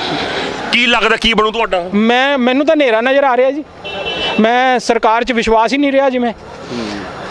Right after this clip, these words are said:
Speaker 2: ਇਹਨਾਂ ਨੂੰ, ਇਹਨਾਂ ਦੀ ਪਾਲਣਾ ਕਰਦੇ ਹੋਏ, ਇਹਨਾਂ ਦੇ ਸਾਰੇ ਟੈਕਸ ਦਿੰਦੇ ਹੋਏ ਵੀ, ਅਹ, ਮੈਂ ਵਾਂਝਾ ਵਾਂ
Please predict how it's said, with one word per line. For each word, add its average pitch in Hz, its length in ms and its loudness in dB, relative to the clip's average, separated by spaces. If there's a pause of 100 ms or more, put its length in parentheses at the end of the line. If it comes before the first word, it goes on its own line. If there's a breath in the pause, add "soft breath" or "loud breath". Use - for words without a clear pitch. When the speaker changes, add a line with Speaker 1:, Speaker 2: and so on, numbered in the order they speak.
(120)
Speaker 2:
ਇਹਨਾਂ 240 240 4
ਨੂੰ, 262 240 4
ਇਹਨਾਂ 262 200 4
ਦੀ 262 100 2
ਪਾਲਣਾ 233 360 2
ਕਰਦੇ 226 300 2
ਹੋਏ, 247 240 4
ਇਹਨਾਂ 247 160 2
ਦੇ 233 100 2
ਸਾਰੇ 233 280 2
ਟੈਕਸ - 260 -2
ਦਿੰਦੇ 220 340 2
ਹੋਏ 240 260 4
ਵੀ, 247 200 0
ਅਹ, 240 840 2
ਮੈਂ 220 260 2
ਵਾਂਝਾ 247 300 2
ਵਾਂ 240 280 0